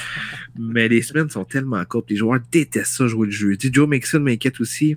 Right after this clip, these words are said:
Speaker 2: mais on a moins de blessures, je pense, du côté des Bengals et surtout Joe Burrow. Euh, je pense qu'on va pouvoir compter, euh, sur un, une grosse aide de Tyler Boyd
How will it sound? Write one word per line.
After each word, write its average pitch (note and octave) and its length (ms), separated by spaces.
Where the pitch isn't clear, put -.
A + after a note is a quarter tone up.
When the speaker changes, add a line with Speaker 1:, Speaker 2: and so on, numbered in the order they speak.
Speaker 2:
mais A#2+ 200
on A#2 100
a A#2+ 100
moins B2 280
de B2 60
blessures, A2+ 320
je - 80
pense, G#2 180
du - 80
côté G2+ 240
des G2 80
Bengals G2 340
et G2+ 40
surtout G#2+ 340
Joe G2+ 180
Burrow. E2+ 380
Euh, F#2+ 80
je - 80
pense A#2 180
qu'on G#2 120
va F#2+ 40
pouvoir G#2 320
compter, A2+ 560
euh, F#2 320
sur G#2 240
un, G2 220
une A2+ 100
grosse C3+ 320
aide B2 220
de A2+ 80
Tyler G#2 420
Boyd G#2 400